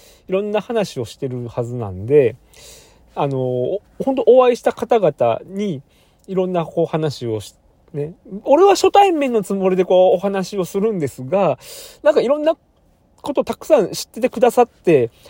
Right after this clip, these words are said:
びっくりしてて、あの、どこまで知ってんだろうっていうね。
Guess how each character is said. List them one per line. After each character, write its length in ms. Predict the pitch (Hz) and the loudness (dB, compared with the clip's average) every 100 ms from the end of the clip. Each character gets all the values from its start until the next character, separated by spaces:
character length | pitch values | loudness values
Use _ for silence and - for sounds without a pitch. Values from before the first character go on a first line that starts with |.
| - | -10
び 100 | 214 | -10
っ 20 | - _ | -10 _
く 100 | 294 | -2
り 100 | 233 | -2
し 80 | - | -2
て 100 | 123 | -8
て、 260 | - 107 - _ _ _ | -6 -8 -8 _ _ _
あ 140 | 151 135 | -4 -2
の、 280 | 127 120 131 | -2 -4 -4
ど 140 | 165 | -2
こ 140 | 339 370 | 2 4
ま 160 | 226 | 4
で 140 | 151 135 | 2 0
知 80 | - | -2
っ 40 | |
て 160 | - 151 | 0 0
ん 80 | |
だ 100 | 117 | 2
ろ 120 | 110 107 | -2 -2
う 20 | |
っ 20 | |
て 160 | - 90 | -6 -12
い 60 | |
う 20 | |
ね。 140 | 90 | -12